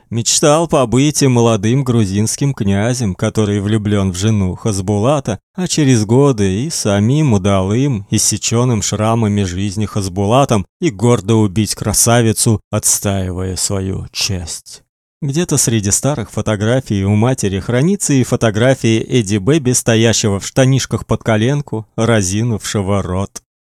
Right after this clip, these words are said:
Эдди поёт. В руке Эдди пухлый карманного формата песенник. Штанишки же под коленку относятся к стремлению семьи Эдди Бэби, вся семья-то, отец да мать, быть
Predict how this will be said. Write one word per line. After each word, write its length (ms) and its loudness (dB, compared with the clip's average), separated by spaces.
Эдди 320 -2
поёт. 640 -4
В 80 0
руке 600 4
Эдди 420 -2
пухлый 600 -2
карманного 680 2
формата 680 -4
песенник. 680 -6
Штанишки 540 0
же 140 0
под 200 -2
коленку 640 2
относятся 600 0
к 60 -4
стремлению 720 2
семьи 560 4
Эдди 160 0
Бэби, 440 0
вся 260 -4
семья-то, 720 2
отец 460 0
да 160 0
мать, 360 2
быть 400 2